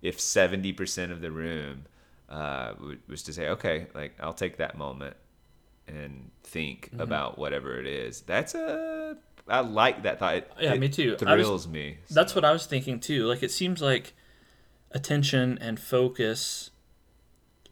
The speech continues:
Speaker 2: is something, well, is something that we should pay more attention to, um, in our
Speaker 1: <laughs>
Speaker 2: modern times, because it seems like individually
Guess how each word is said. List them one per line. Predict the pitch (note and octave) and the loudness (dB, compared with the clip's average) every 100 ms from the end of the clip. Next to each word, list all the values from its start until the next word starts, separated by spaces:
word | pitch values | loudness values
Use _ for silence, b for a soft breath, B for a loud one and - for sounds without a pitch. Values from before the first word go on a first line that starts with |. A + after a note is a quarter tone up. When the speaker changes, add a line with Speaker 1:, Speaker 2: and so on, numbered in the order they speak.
| _ - | _ -4
Speaker 2:
is | C3 | 0
something, | - C#3+ - - | 2 0 -2 -8
well, | B2+ A#2+ A2 - - | -2 0 -2 -8 -6
is | C3+ | -2
something | C#3 C#3 C3 | 0 0 0
that | A2+ | 0
we | B2 | 0
should | B2+ | 0
pay | C3 B2 | 0 0
more | B2 A#2 | 2 2
attention | - C#3 C#3 G2 | 4 2 2 -2
to, | F#2+ F#2+ G#2+ C#3 C3 | -4 -2 0 0 0
um, | A2+ G#2+ - G3 - | 0 2 6 6 6
in | B2 | 0
our | G#2+ G#2 - | 0 -2 -4
Speaker 1:
<laughs> | |
Speaker 2:
modern | B2+ A2+ G#2+ G#2+ | 0 2 2 2
times, | C3 B2 A2+ A#2 | 2 2 0 -4
because | - C#3 C3 | 0 2 2
it | C3 | 2
seems | D#3 | 2
like | C3+ A#2+ - | 2 0 0
individually | E3 D#3 E3+ F3+ D#3+ B2 A#2 C#3 | 4 6 8 8 6 8 6 2